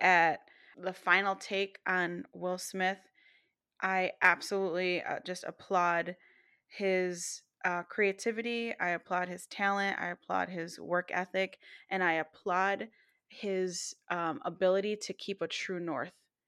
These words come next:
and tell the stories that he thinks are very important.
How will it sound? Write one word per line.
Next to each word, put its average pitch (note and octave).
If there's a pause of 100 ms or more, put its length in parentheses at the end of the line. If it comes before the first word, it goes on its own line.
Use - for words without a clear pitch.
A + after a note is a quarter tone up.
(120)
and E3
tell E3+
the D#3+
stories D3+
that -
he -
thinks -
are -
very D#3
important. -